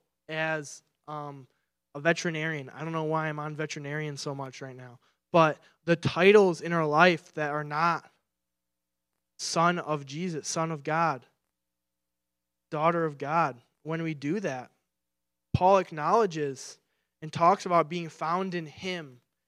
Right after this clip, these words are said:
in him and alone. When we find ourselves in Jesus, our significance is put in him. And most of my life, I found my identity in sports.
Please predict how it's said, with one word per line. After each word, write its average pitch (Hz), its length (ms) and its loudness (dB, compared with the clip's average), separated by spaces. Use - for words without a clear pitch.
in 156 120 -8
him 175 280 -4
and 165 80 -6
alone. 151 440 -4
When 151 100 -10
we 165 120 -6
find 185 420 -2
ourselves 139 760 -4
in 175 240 -2
Jesus, 151 800 -8
our 156 140 -2
significance 165 800 -4
is 143 120 -8
put - 300 -4
in 139 180 -12
him. 127 320 -16
And 156 100 -6
most 196 280 4
of 190 80 2
my 175 240 4
life, 160 480 -2
I 165 100 -4
found 175 320 2
my 165 160 -2
identity 156 480 -4
in 143 60 -10
sports. - 600 -12